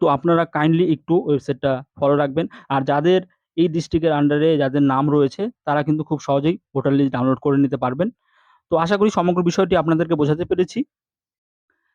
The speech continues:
তাই ভিডিওটি যদি ভালো লাগে অবশ্যই একটি লাইক করবেন, না হলে আবারও কষ্ট পাবো। আর এই ধরনের আপডেট ইনফরমেশন সবসময় পাওয়ার জন্য আমাদের চ্যানেলের সাথে যুক্ত থাকবেন। আর একজন সচেতন নাগরিক হয়ে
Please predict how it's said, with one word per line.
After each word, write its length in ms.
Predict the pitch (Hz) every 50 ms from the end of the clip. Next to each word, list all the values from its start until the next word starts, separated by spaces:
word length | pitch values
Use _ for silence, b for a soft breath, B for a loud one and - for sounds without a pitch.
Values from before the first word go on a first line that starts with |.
| _ _ -
তাই 80 | 156
ভিডিওটি 300 | 151 165 165 202 196 185 196
যদি 160 | 208 202 214
ভালো 220 | 165 160 156 175 180
লাগে 220 | 185 185 185 220 311 - _ _ _
অবশ্যই 360 | 143 147 170 - - 196 185 160
একটি 160 | 151 - - 156
লাইক 160 | 139 143 -
করবেন, 340 | - 175 160 160 196 - 381 - _ _ _ _ _ _ _ _ _ _ _ _ _ -
না 120 | 151 160
হলে 180 | 151 165 175 175
আবারও 300 | 147 135 143 151 165 160
কষ্ট 240 | - 139 - - 175
পাবো। 260 | 139 139 127 123 170 247 - b b b b b b b -
আর 240 | 131 123 127 127 127 - - -
এই 100 | 175 190
ধরনের 340 | 180 190 196 202 196 208 -
আপডেট 340 | 139 131 135 147 165 190 185 175
ইনফরমেশন 480 | 170 151 165 156 156 160 147 - 185 196
সবসময় 400 | - 143 120 - - 160 160 139
পাওয়ার 240 | 143 123 123 135 135
জন্য 180 | 143 139 165 -
আমাদের 300 | 123 127 127 123 131 123
চ্যানেলের 340 | - 139 127 127 131 131 -
সাথে 140 | - 160 185 180
যুক্ত 220 | 147 131 120 -
থাকবেন। 380 | 123 110 110 107 107 101 110 113 - _ _ _ _ _ _ _ _ _ _ _ _ _ _ _ _ -
আর 80 | 156 165
একজন 180 | 170 185 202
সচেতন 380 | - - 143 139 170 170 190 185
নাগরিক 360 | 165 156 156 160 180 180 156
হয়ে 200 | - 175 175 196